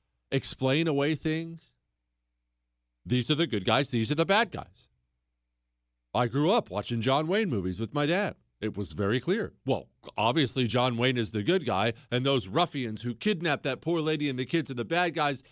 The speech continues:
and John Wayne's gonna go kill 'em all and save her and give her a hug and say goodbye.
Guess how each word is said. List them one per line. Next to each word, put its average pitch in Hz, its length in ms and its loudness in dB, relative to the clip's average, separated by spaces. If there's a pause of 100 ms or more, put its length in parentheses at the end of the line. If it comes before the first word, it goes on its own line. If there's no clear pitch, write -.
(120)
and 107 120 -4
John 160 340 2
Wayne's 156 240 -2
gonna 131 160 -4
go 120 160 -2
kill 175 260 2
'em 151 80 0
all 147 260 2 (200)
and 110 160 -2
save 180 420 2
her 151 300 0 (260)
and 107 160 -6
give 202 200 2
her 165 120 0
a 139 120 2
hug 139 300 0 (280)
and 117 140 -6
say 160 260 0
goodbye. 98 400 -6